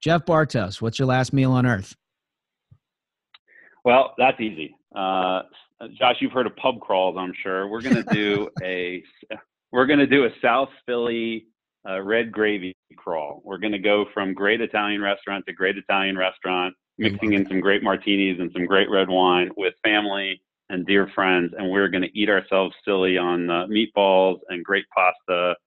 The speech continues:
Speaker 2: and amazing bread and some, uh, spaghetti and, and crab and all the great stuff that you get in South Philadelphia, and it'll be a hell of a party.
Speaker 1: That is, that's one of the better answers I've heard yet. If you haven't done what he is, is explaining,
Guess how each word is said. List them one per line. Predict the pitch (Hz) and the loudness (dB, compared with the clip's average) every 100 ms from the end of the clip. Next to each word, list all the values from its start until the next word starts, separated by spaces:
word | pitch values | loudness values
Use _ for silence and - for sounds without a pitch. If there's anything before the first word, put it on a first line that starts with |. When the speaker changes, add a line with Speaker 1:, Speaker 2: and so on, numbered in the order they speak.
| _ _ _ | _ _ _
Speaker 2:
and | 87 87 85 | -6 -4 -4
amazing | 95 101 104 95 85 | 0 2 2 0 0
bread | 92 90 87 87 85 - | 2 2 4 2 0 -4
and | 87 85 87 | -8 -8 -6
some, | 85 85 | -6 -2
uh, | 85 85 - | -2 -4 -6
spaghetti | 107 101 104 104 104 | -2 0 0 2 0
and, | 92 87 - | 0 -4 -8
and | 85 87 | -8 -8
crab | 85 113 104 98 95 80 | 0 4 6 6 4 -2
and | 76 76 - - | -14 -14 -18 -4
all | 113 120 123 | 2 2 2
the | 113 | -2
great | 107 98 | -2 -4
stuff | - 92 - | -6 -8 -8
that | - | -14
you | |
get | 90 87 - _ _ _ | -10 -10 -10 _ _ _
in | 98 92 | -10 0
South | 101 101 - | 0 0 -2
Philadelphia, | 95 92 92 - 92 90 | -2 2 0 0 -2 -2
and | 92 | -4
it'll | 98 | -8
be | 92 | -4
a | |
hell | 90 92 | -2 -2
of | |
a | 82 | -4
party. | - 69 67 _ - | -8 -10 -12 _ -4
Speaker 1:
That | 156 175 | 0 0
is, | 147 120 | 0 2
that's | 156 156 | 0 2
one | 160 160 | 0 0
of | |
the | 135 | 0
better | 120 123 117 | 0 2 2
answers | 113 110 110 104 | 0 -2 -2 -2
I've | 104 95 | -4 -4
heard | 107 104 101 92 | -4 -4 -6 -8
yet. | 98 92 - | -10 -12 -10
If | 120 - | -8 -4
you | |
haven't | 123 147 160 165 147 110 | -2 0 0 -2 -6 -4
done | 120 117 | -2 -2
what | 107 98 | -2 -4
he | - 120 113 104 | -2 -2 0 -2
is, | 101 104 - - | -4 -6 -10 -8
is | 117 98 | -6 -6
explaining, | 98 - 113 104 104 98 95 | -10 -10 -6 -4 -4 -4 -8